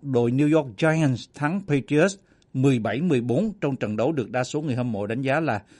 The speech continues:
trận chung kết xuất sắc nhất và là trận đấu ngựa về ngược nổi tiếng nhất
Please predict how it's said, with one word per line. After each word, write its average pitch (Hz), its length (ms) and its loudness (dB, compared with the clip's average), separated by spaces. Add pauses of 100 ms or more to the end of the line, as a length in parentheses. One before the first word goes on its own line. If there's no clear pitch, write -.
(260)
trận 120 180 -2
chung 143 200 -2
kết 185 180 2
xuất 226 220 -2
sắc 233 180 -4
nhất 247 280 4
và 117 240 0
là 110 140 2
trận 113 260 -4
đấu 143 280 4
ngựa 127 260 2
về 117 160 2
ngược 117 360 -2
nổi 113 180 -2
tiếng 170 240 -2
nhất 220 140 0